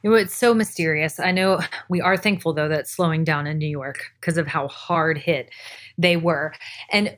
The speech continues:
just one point regarding coronavirus that I thought was interesting from this week as well is that there have been conflicting reports about asymptomatic carriers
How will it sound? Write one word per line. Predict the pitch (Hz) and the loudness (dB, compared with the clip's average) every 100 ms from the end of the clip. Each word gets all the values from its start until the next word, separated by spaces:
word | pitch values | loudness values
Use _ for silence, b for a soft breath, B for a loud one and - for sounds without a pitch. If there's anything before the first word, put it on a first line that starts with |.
| 208 | -4
just | 269 | -2
one | 233 240 285 294 240 - | -2 2 2 2 -2 -4
point | 220 170 - | -2 0 0
regarding | 175 175 165 | 0 0 0
coronavirus | 156 170 165 170 147 143 - | -2 -2 0 0 0 -2 -2
that | 160 | 0
I | |
thought | 156 165 | 2 0
was | 160 | -2
interesting | - 170 160 - 160 | -4 -4 -4 -8 -8
from | 170 156 | -4 -4
this | 151 | -4
week | 165 165 | -6 -6
as | 147 | -4
well | 160 226 165 | 2 4 2
is | 151 156 | 0 0
that | 170 170 | 0 2
there | 175 | 0
have | 160 | 0
been | 151 165 | -2 -4
conflicting | 156 175 175 208 208 190 | -2 -6 -2 -4 -2 -2
reports | 165 160 226 196 135 - | -2 -2 0 0 0 -4
about | 170 147 151 B B B B | -2 -2 -2 B B B B
asymptomatic | 180 185 190 220 175 185 170 175 - | 0 0 0 -4 -2 0 2 2 -4
carriers | - 233 233 240 247 277 - | -4 0 2 2 0 0 -4